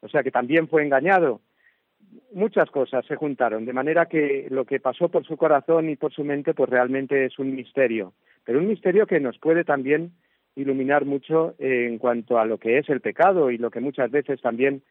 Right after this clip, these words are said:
pasa por nuestra cabeza y por nuestro corazón. Vamos a aprovechar, eh, para contestar alguna llamada que, eh, están llegando por correo electrónico. En concreto,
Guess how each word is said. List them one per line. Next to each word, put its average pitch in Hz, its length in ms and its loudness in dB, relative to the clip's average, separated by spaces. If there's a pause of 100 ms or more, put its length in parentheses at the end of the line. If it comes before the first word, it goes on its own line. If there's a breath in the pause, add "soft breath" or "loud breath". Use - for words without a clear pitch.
(300)
pasa 131 260 -2
por 127 160 -2
nuestra 123 340 -2
cabeza 139 380 0
y 123 40 -2
por 123 160 -2
nuestro 117 280 -8
corazón. 101 520 -4 (760 soft breath)
Vamos 175 320 0
a 185 260 4
aprovechar, 151 1120 0
eh, 117 460 -4
para 117 240 0
contestar 156 840 0
alguna 151 340 -4
llamada 160 560 2 (640)
que, 180 300 -4 (260)
eh, 123 460 -2 (380)
están 156 840 2
llegando 139 460 2
por 143 280 0
correo 135 300 0
electrónico. 127 680 0 (640)
En 113 120 -14
concreto, 139 920 0